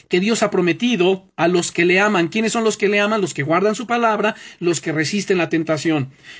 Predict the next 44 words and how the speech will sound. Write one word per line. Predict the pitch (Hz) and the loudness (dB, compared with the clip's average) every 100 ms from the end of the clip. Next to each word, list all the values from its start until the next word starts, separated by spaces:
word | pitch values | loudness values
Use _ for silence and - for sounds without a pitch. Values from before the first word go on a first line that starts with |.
| - | -4
Luego | 190 294 | 0 2
dice | 302 277 | 2 2
en | |
el | 226 190 | 2 2
trece, | 190 160 185 | 2 2 0
"Cuando | 202 202 | 2 2
alguno | 226 311 370 | 2 2 2
es | 359 - | 2 0
tentado", | 220 202 190 226 190 160 175 - | -2 -2 0 2 2 2 -2 -2
lo | 180 | -2
que | 185 | 0
les | 170 | -2
estaba | 175 202 202 | -2 0 2
diciendo | 190 190 185 | 2 0 0
ahorita, | 170 170 151 135 - - - - | 0 0 -2 -6 -16 -20 -20 -6
no | 269 | -2
diga | 370 403 247 | 0 0 0
que | 247 | -2
es | 240 | 0
tentado | 214 - 226 202 | 0 2 2 2
de | 151 | 2
parte | 185 185 185 | 0 0 -2
de | 151 | -2
Dios, | 143 165 190 - | -2 2 0 0
porque | 180 165 175 | -6 -2 -2
Dios | 165 233 277 226 | 0 0 0 2
no | 220 240 240 | 0 0 -2
puede | 208 240 226 190 | 0 2 2 0
ser | - 226 | 0 -2
tentado | 214 185 170 202 208 | 0 -2 0 0 0
por | 185 170 | 0 0
el | 165 | 0
mal, | 190 240 302 - - _ - | 2 0 0 -4 -20 _ -6
ni | 165 190 | 0 2
él | 202 208 | 2 0
tienta | 196 202 185 | 0 0 0
a | |
nadie, | 160 170 165 156 135 - - | 2 2 2 0 -2 -6 -8
sino | - 208 | 0 0
que | 190 175 | 2 0
cada | 269 285 | 2 2
uno | 294 269 | 2 0
es | 269 | 0
tentado | - 202 190 196 170 165 | 0 0 2 2 2 2